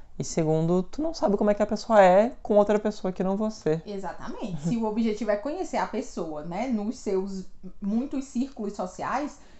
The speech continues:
Speaker 2: é bom que você saia com essas pessoas. Então, a gente sempre dava prioridade, por mais que o nosso tempo fosse muito corrido. A primeira vez que eu vim pra cá, pro Rio Grande do Sul, eu só passei cinco dias. Ah,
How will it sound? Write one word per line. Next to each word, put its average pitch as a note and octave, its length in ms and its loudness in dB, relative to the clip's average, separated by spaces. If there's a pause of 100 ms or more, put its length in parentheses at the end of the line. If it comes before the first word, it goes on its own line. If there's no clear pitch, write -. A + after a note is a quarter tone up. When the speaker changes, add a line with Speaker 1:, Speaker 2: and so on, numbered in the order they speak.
Speaker 2:
é A3 100 2
bom A#3 160 2
que C#4+ 80 -8
você D4+ 240 -4
saia A3+ 420 0
com A3+ 180 -2
essas D#4+ 200 -6
pessoas. A#3 480 -6 (340)
Então, A3 220 0
a A3 80 2
gente A#3 220 0
sempre C4 360 -4
dava C#4+ 220 -2
prioridade, G#3+ 640 -2
por B3 140 -6
mais A#3 240 0
que F4 60 -10
o E4 40 -10
nosso D#4+ 220 -6
tempo B3+ 260 -6
fosse A#3+ 300 -6
muito A3+ 280 -2
corrido. A#3 540 -4 (260)
A G3 60 -8
primeira A3+ 380 2
vez D#4 160 -2
que D4+ 60 -6
eu C4+ 60 -2
vim C4 120 -4
pra B3 140 -2
cá, A3+ 120 -2
pro A3 140 -4
Rio A3+ 100 0
Grande G#3 260 -4
do F3+ 100 -2
Sul, A#3+ 160 -6
eu A#3 40 -4
só A#3 80 -4
passei A3 300 -4
cinco C4+ 420 -4
dias. F3 440 -8 (360)
Ah, F3+ 380 -4